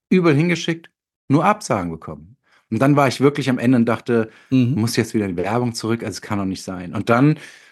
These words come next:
Speaker 1: vier Tage vor Weihnachten, hab ich einen Anruf bekommen, da hieß, „Guten Tag, hier ist Sony B M G. Wir haben eine Anfrage für Sie, wir schicken Ihnen eine Verschwiegenheitserklärung und dann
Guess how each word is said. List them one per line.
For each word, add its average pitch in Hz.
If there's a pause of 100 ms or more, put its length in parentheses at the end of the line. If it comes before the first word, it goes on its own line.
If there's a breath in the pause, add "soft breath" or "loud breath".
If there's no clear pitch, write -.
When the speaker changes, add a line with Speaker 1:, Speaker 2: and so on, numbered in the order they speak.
(420 loud breath)
Speaker 1:
vier 185
Tage 165
vor 127
Weihnachten, 165
hab 147
ich -
einen 135
Anruf 185
bekommen, 160
da 151
hieß, 135
„Guten 135
Tag, -
hier -
ist -
Sony 117
B 113
M 101
G. 151 (220 loud breath)
Wir 107
haben 113
eine 110
Anfrage 143
für 131
Sie, 123
wir 117
schicken 131
Ihnen 120
eine 113
Verschwiegenheitserklärung 120
und 110
dann 107